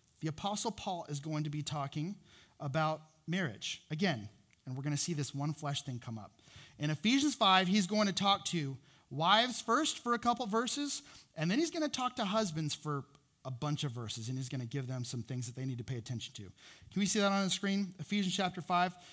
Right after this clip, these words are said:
So this is, this is the wives. "Wives, submit to your own husbands as to the Lord, for the husband is the head of the wife, even as Christ is the head of the church, his body, and is himself its Savior." Let me just pause for a second. Let me just,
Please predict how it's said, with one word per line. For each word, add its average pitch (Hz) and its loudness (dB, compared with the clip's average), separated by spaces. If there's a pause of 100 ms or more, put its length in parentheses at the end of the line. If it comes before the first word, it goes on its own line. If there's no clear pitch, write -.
(240)
So - 2
this 262 10
is, 233 4
this 262 4
is 233 -4
the 233 -2
wives. 160 6
"Wives, 262 8
submit 247 4
to 262 0
your 277 2
own 311 8
husbands 226 6
as 202 6
to 247 -4
the 247 -2
Lord, 175 -2 (880)
for 196 2
the 185 6
husband 214 6
is 202 4
the 202 2
head 185 4
of 202 -6
the 240 -2
wife, 165 0 (380)
even 214 0
as 185 0
Christ 185 2
is 196 -4
the 190 -2
head 175 2
of 185 -2
the 185 -4
church, 160 -4
his 185 -2
body, 156 0 (380)
and 147 0
is 160 2
himself 156 -2
its 139 -4
Savior." 139 -2
Let 254 2
me 349 4
just - 0
pause 185 2
for 180 -6
a 160 -2
second. 147 -2
Let 196 2
me 269 2
just, 269 -2